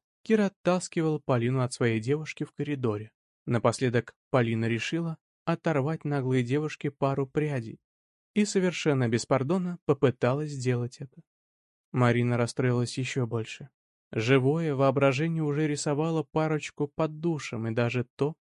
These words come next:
что, по ее мнению, они могли там делать. «Я упустила свой шанс», грустно сказала вслух она и переместилась на провода,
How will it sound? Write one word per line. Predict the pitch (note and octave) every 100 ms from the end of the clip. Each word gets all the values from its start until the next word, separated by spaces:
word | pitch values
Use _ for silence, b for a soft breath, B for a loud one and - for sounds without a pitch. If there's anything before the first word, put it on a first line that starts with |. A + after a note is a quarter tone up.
| _ _
что, | - - C3
по | C3+
ее | B2+ B2
мнению, | A#2+ B2+ B2 A#2+ B2+ _ _ _ _
они | C3 A#2
могли | A2 A2+ A2+
там | A2 B2
делать. | B2 B2+ A2 - _ _ _ _ _ _ _
«Я | C3+ B2+ E3
упустила | E3+ - C3+ - C3 C3+
свой | - A#2+
шанс», | B2+ - G#2+ A2 - _ _ _ _ _
грустно | C#3+ C#3 G#3 - F3
сказала | - C#3+ A#2+ A#2+ A2+
вслух | - A#2+ -
она | A#2 C3+ F3 _ _ _
и | D#3+ F#3+
переместилась | - E3 B2+ A#2 - B2 A#2
на | -
провода, | B2 B2+ B2+ C3 A2+